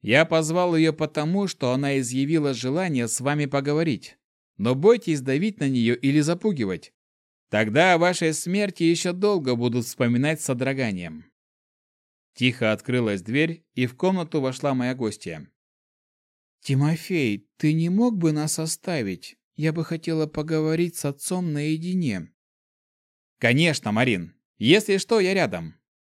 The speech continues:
Павел Николаевич? Марина Павловна?» Поднявшись, я поклонился и вышел, оставляя их вдвоем. Мне жуть как хотелось послушать, о чём они говорят,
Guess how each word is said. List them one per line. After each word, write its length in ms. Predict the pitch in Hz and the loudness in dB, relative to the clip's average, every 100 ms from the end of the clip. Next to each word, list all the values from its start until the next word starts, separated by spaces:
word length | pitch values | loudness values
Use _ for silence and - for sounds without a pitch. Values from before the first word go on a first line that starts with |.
| _ _ _ _ | _ _ _ _
Павел 280 | 117 127 113 | 4 4 4
Николаевич? 720 | 110 110 101 117 165 185 - - _ _ _ _ _ _ | 2 0 0 2 2 0 -8 -18 _ _ _ _ _ _
Марина 420 | - 107 127 110 101 | -2 2 4 2 0
Павловна?» 600 | 101 120 143 151 165 170 _ _ _ _ _ _ _ _ | 0 0 0 -2 -4 -8 _ _ _ _ _ _ _ _
Поднявшись, 800 | - 113 95 147 185 185 175 - - | 0 2 2 0 0 -2 -2 -4 0
я 160 | 175 | 0
поклонился 680 | 190 170 135 120 143 156 127 | 0 -4 -2 0 0 -2 -2
и 80 | 113 | -2
вышел, 340 | 131 190 156 | 0 -2 -4
оставляя 540 | 127 127 120 110 117 110 | -4 -4 -4 -2 -2 -2
их 80 | 104 | -4
вдвоем. 560 | 117 117 98 82 78 _ _ _ _ _ | -4 -2 -2 -6 -14 _ _ _ _ _
Мне 300 | - 110 135 | -4 2 2
жуть 240 | 127 165 180 | 2 0 0
как 160 | 131 | -2
хотелось 440 | 123 127 131 127 120 | -2 -4 -2 -2 -2
послушать, 520 | 117 117 170 147 120 | -4 -4 -4 -4 -4
о 80 | 113 | -4
чём 220 | 143 127 | -2 0
они 160 | 117 107 | 0 0
говорят, 560 | 107 113 143 170 160 | -2 0 0 -2 -6